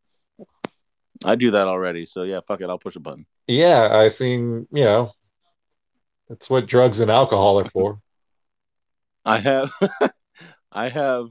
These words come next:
Speaker 1: like, photographic memory for all the bad shit already. I would like it for the good shit.
Speaker 2: Right, exactly. I wanna remember that nut.
Speaker 1: Yeah.
Speaker 2: That moment.
Speaker 1: It felt so good.
Speaker 2: This magic moment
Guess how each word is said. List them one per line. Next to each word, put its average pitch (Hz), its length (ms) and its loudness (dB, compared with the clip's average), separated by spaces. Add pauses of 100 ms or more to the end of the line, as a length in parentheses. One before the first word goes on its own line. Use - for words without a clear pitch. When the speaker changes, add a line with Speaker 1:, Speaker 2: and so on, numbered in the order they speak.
Speaker 1:
like, 110 180 -8
photographic 110 560 -8
memory 98 220 -12
for 113 260 0
all 104 80 2
the 98 80 -6
bad 95 260 -2
shit 135 160 -10
already. 123 360 -2
I 107 60 0
would 110 80 -4
like 107 160 -6
it 101 100 -18
for - 40 -16
the - 80 -14
good - 220 -16
shit. - 220 -20
Speaker 2:
Right, 262 320 6
exactly. 185 580 4
I 123 120 4
wanna 135 220 6
remember 113 600 6
that 98 340 0
nut. 95 420 0 (2000)
Speaker 1:
Yeah. 392 380 0 (1040)
Speaker 2:
That 95 220 -10
moment. 87 500 -8
Speaker 1:
It - 40 -20
felt 92 220 -4
so 95 240 -4
good. 80 320 -6 (380)
Speaker 2:
This 220 360 -4
magic 180 840 -4
moment 139 840 -6